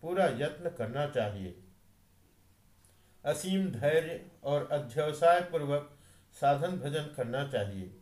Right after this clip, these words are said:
किसी भी कारण से मन में निराशा और अवसाद को नहीं आने देना चाहिए।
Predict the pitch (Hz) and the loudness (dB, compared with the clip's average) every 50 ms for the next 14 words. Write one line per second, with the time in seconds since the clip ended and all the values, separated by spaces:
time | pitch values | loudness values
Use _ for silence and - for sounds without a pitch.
0 | - - - - - - - - - - - 170 - - 208 202 185 196 202 196 | -20 -20 -20 -20 -20 -20 -20 -20 -14 -10 -8 -6 -6 -4 -4 -2 -2 -2 0 2
1 | - 165 156 165 180 180 180 180 - 180 165 143 147 156 175 175 170 160 143 135 | 2 2 4 2 0 -2 -4 -6 -6 -6 -4 -2 -2 -4 -4 -4 -4 -4 -2 -2
2 | 131 123 139 139 139 135 - 160 156 156 160 160 - - - - - - - - | -2 0 2 2 2 2 0 -2 -2 -2 -2 -6 -10 -16 -20 -20 -20 -20 -20 -8
3 | - 156 170 170 - - 127 139 143 135 - - 135 151 160 - - - 160 131 | 0 4 6 6 6 4 -2 -4 -4 -2 0 2 2 2 2 0 -4 -8 -6 -6
4 | 117 117 113 156 180 175 165 147 143 135 120 117 120 113 113 107 101 - 120 107 | -4 -4 -4 -4 -2 0 0 0 -2 -2 -4 -4 -4 -4 -4 -6 -6 -6 -4 -4
5 | 98 95 95 95 90 | -4 -4 -6 -10 -12